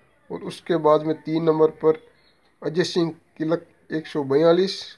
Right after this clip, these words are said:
और चार नंबर पर मांगीलाल काला को नूंद से एक सौ सोलह वोट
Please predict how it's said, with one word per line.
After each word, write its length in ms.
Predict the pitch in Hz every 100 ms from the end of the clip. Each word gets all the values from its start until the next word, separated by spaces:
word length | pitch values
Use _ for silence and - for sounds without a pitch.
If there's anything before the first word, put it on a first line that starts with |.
| _ _ _ _ _
और 160 | 170 143 - _ -
चार 200 | 143 147
नंबर 260 | 143 139 139
पर 280 | - 165 - _ _ _ _ _ _ _ -
मांगीलाल 520 | 127 143 147 156 151 147 -
काला 280 | 135 139 143
को 180 | 143 135
नूंद 280 | 131 147
से 180 | 143 160 165 - - _ _ _ _ _ _ 135
एक 160 | 135
सौ 140 | - 151 - _ _ _ _
सोलह 360 | - 160 147 127
वोट 260 | 127 -